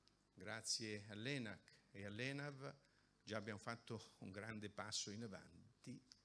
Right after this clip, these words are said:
avendo già una normativa di riferimento. Queste cinque classi, mini, micro, leggeri, tattici e strategici,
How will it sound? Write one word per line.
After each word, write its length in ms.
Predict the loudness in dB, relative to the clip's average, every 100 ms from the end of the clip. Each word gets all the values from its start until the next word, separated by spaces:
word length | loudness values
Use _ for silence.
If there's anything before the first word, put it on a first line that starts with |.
| -10
avendo 800 | -6 -4 -2 -4 -2 -2 -2 -8 -20 -20 -12
già 260 | -2 -2 -2 -6
una 200 | -6 -2
normativa 720 | 2 2 2 -2 -6 -8 -6
di 120 | -4
riferimento. 920 | -4 -4 -4 -6 -6 -10 -14 -16 -18 -18 -20 -20 -20 -20 -20 -20 -10
Queste 220 | -2 2
cinque 480 | 4 6 4 2 0
classi, 580 | 6 8 12 12 10 6 0 -8 -8 -12 -14 -4
mini, 280 | 2 4 4
micro, 680 | 4 2 2 -2 -2 -12 -12
leggeri, 600 | -10 -4 -2 0 0 -2 -8 -18 -4
tattici 580 | -2 -2 -6 -4 -2
e 40 | 2
strategici, 840 | 2 2 0 0 0 -2 -2 -4